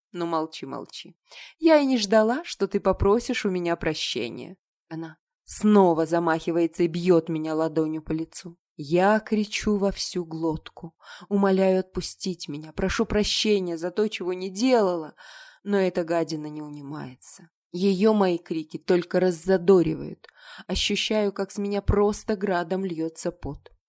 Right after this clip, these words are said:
"Потеешь, значит, нервничаешь", радостно замечает чертовка. "Значит, виновата?"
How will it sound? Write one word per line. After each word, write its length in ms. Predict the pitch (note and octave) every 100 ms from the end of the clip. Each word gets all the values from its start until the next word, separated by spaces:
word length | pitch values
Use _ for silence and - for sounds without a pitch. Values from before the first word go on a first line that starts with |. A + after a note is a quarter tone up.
| _ _ _ -
"Потеешь, 880 | - F#3 - - D#3+ - - - - - - E4+ A#3+
значит, 500 | A3+ B3 A#3+ A#3+ A#3+
нервничаешь", 1040 | A#3+ B3 F3+ D3 D3 C#3 - - - - - - -
радостно 640 | F3 E3 C#3 E3 - D#3
замечает 580 | D3+ E3+ E3+ - D#3+ D#3
чертовка. 640 | - F3+ - D#3+ - - _ _ _
"Значит, 720 | F3 F3 F#3+ F#3+ F#3 F3+ - -
виновата?" 1080 | F#3 G3+ F#3+ F#3 E3+ A3 C4+ - C#3 D3+